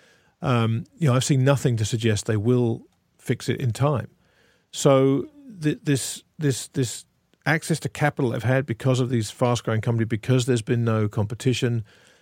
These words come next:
has been fantastic for them. They've raised around nine billion dollars to, uh, on those terms. You know, I've gotta think they're gonna need to raise,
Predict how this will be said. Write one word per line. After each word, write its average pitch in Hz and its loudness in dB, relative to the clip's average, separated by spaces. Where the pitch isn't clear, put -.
has 131 2
been 123 0
fantastic 131 -2
for 117 -2
them. 104 2
They've 107 0
raised 113 2
around 110 0
nine 113 0
billion 110 0
dollars 107 0
to, 98 -4
uh, 196 -8
on 123 0
those 107 0
terms. - -2
You 156 -2
know, 123 0
I've 143 2
gotta 139 4
think 131 0
they're 123 2
gonna 120 2
need 123 2
to 113 0
raise, 113 -2